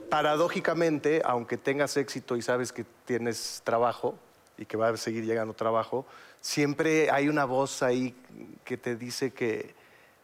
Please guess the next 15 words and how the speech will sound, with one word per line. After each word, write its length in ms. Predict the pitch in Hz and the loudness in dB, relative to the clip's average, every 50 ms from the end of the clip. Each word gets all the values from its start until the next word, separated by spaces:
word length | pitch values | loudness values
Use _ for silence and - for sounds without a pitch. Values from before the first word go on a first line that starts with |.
| _ _ _ _ - - _ _ _ _ _ _ _ - | _ _ _ _ -20 -20 _ _ _ _ _ _ _ -20
en 100 | - - | -18 -12
cualquier 340 | - - 127 - - 135 147 | -12 -10 -10 -10 -8 -6 -6
momento 360 | 143 135 131 139 135 - 139 | -4 -4 -4 -4 -4 -4 -4
todo 300 | - - 131 131 135 139 | 0 0 2 2 2 0
se 180 | 131 - - 127 | -2 -2 -4 -4
puede 260 | - - 135 143 139 | -2 2 2 2 2
caer. 460 | 139 - 139 143 175 202 180 147 135 - | 2 2 2 4 4 4 2 0 -2 -2
Y, 260 | 165 160 175 180 190 180 | 0 0 2 2 2 2
no, 220 | 196 202 208 220 | 2 4 4 4
y 220 | 208 - 185 185 196 | 2 2 0 -2 -2
es 80 | 185 | 0
una 160 | 202 214 208 | 0 2 2
voz 180 | 190 185 202 190 | 4 2 2 0
un 100 | 202 202 | -2 -2
tanto 320 | - 180 175 185 - 190 | -2 -2 0 0 0 -2